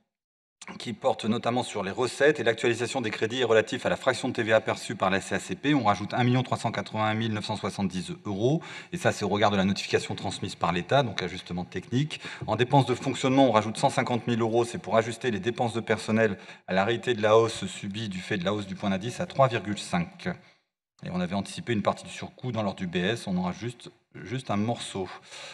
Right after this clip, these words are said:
Euh, il y a une diminution des crédits effectués au chapitre quatorze, atténuation de produits, à hauteur de deux cent mille euros. Cette diminution est due, d'une part, à la notification par l'État du montant prélevé au titre de la contribution du fpic, qui est parvenue en août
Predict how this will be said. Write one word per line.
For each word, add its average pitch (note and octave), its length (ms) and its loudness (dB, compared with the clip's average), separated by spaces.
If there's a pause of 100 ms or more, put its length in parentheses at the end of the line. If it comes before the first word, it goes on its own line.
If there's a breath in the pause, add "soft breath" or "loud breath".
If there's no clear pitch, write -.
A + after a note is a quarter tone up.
(140 loud breath)
Euh, G#2 220 2
il G2+ 120 2
y G2+ 80 0
a G#2+ 40 2
une G#2 80 2
diminution C3+ 360 6
des A#2+ 100 6
crédits B2 240 -2
effectués A#2 320 -2
au - 20 0
chapitre G#2 360 0
quatorze, A#2 360 2
atténuation G#2 380 0
de G2 60 0
produits, G#2 240 0
à A2 40 4
hauteur F#2+ 280 0
de G2 80 -4
deux F#2+ 160 -6
cent - 160 -4
mille E2+ 180 -2
euros. A#2 340 0 (380 loud breath)
Cette A#2+ 160 -4
diminution B2+ 840 2
est A2+ 100 -2
due, A2+ 240 -4
d'une A#2 220 0
part, B2 220 8
à G2+ 40 2
la G2+ 60 2
notification A#2 560 -2
par A2 140 2
l'État A2+ 220 2
du G#2 120 0
montant A2+ 320 0
prélevé G#2+ 320 0
au A2 80 0
titre G#2+ 160 -6
de F2+ 60 -2
la F#2+ 60 4
contribution G#2 500 -4
du F#2 100 -4
fpic, D#3 500 -4
qui - 140 -10
est - 20 -4
parvenue G2+ 560 -2
en F2+ 260 0
août A#2+ 280 -2